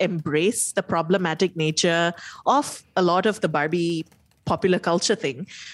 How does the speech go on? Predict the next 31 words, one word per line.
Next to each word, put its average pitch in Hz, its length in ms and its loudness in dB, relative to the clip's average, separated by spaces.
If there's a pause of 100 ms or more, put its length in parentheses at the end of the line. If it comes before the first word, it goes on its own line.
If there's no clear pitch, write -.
(120)
but 269 140 2
also 320 280 4
then 269 200 2
pushes 254 400 2
back 202 320 -2
and 214 160 0
maybe 190 260 2
opens 214 380 2
up 214 120 0
a 220 60 2
different 185 300 0
alternative 185 680 2 (420)
while 339 280 4
somehow 254 500 2
also 220 380 4
managing 196 540 0
to 233 80 4
celebrate 220 680 2
Barbie. 143 460 -2
And, 226 240 -2
and 262 180 -2 (140)
it's 277 160 -2
kind 320 260 0
of 453 100 0
why 269 200 4
I'm 220 100 2
pretty 214 220 2
excited 196 440 0
about 180 220 0
the 165 60 -4
film. 196 340 -4